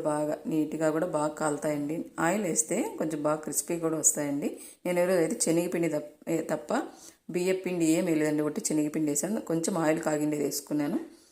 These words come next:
చాలా బాగా వస్తాయి బజ్జీలు. ఇట్లా కూడా ఒకసారి ట్రై చేయండి. ఒక్కోసారి ఒక విధంగా ట్రై చేస్తే చాలా బాగుంటాయి. చూడండి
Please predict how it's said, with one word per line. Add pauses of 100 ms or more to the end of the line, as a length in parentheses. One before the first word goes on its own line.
(200)
చాలా (100)
బాగా
వస్తాయి
బజ్జీలు.
ఇట్లా
కూడా
ఒకసారి
ట్రై (100)
చేయండి. (520)
ఒక్కోసారి
ఒక
విధంగా
ట్రై
చేస్తే (100)
చాలా (100)
బాగుంటాయి. (720)
చూడండి